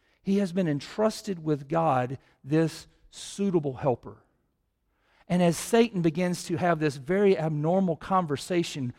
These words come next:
with his bride, with his spouse, with his loved one, with the only other person on the face of the earth, Adam's just kinda sitting there. He don't wanna speak up.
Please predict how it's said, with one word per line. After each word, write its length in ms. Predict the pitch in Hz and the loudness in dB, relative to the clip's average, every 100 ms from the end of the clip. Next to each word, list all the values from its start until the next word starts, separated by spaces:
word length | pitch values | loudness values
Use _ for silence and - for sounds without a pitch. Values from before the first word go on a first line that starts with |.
| - _ | -16 _
with 220 | 156 160 170 | 2 2 4
his 220 | 156 131 | 2 0
bride, 500 | 135 160 170 139 123 | 2 4 6 4 2
with 180 | 139 156 | -2 -2
his 160 | 139 | -4
spouse, 580 | - - 175 165 131 - | -6 0 2 4 2 -2
with 160 | 156 139 | -4 -2
his 220 | 143 147 | -2 0
loved 300 | 151 180 147 | 4 4 4
one, 160 | 139 - - | -2 0 6
with 140 | 233 | 10
the 140 | 254 277 | 12 12
only 340 | 359 440 453 | 12 12 12
other 260 | 359 392 403 | 12 12 12
person 340 | 392 370 381 | 12 12 12
on 120 | 320 311 | 12 12
the 80 | |
face 240 | 294 285 - | 12 8 6
of 60 | 254 | 4
the 120 | 254 | 8
earth, 440 | 240 175 180 - - _ _ _ _ _ | 10 10 6 -4 -20 _ _ _ _ _
Adam's 240 | 139 196 190 | 2 2 0
just 160 | 180 | -4
kinda 160 | 185 156 | -2 -2
sitting 320 | - 214 214 | -4 -6 -4
there. 220 | 131 92 - _ _ _ _ _ _ _ _ _ _ _ _ _ _ _ _ _ _ _ _ _ _ _ _ _ _ _ _ 139 | -8 -8 -16 _ _ _ _ _ _ _ _ _ _ _ _ _ _ _ _ _ _ _ _ _ _ _ _ _ _ _ _ -12
He 40 | |
don't 140 | 143 | -10
wanna 140 | 175 170 | -8 -10
speak 320 | - 175 190 | -6 -4 0
up. 240 | 165 - | -2 -4